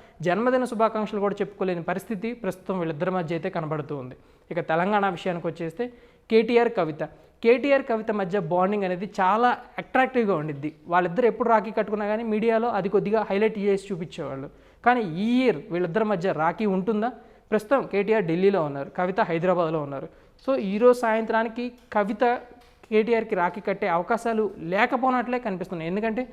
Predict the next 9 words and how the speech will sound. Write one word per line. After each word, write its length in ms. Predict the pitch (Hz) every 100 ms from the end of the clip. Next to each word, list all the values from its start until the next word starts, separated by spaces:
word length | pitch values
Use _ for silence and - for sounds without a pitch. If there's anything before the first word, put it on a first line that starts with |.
| - _
కేటీఆర్ 340 | 190 190 220 185
ఢిల్లీ 240 | 165 190
నుంచి 260 | 214 208 190
రావాలి, 440 | 170 196 214 240
రా-, 260 | 220 185 202
వచ్చిన 220 | 202 247
తర్వాత 240 | 247 240 233
కూడా 160 | 240
కవిత 440 | 254 - 208 226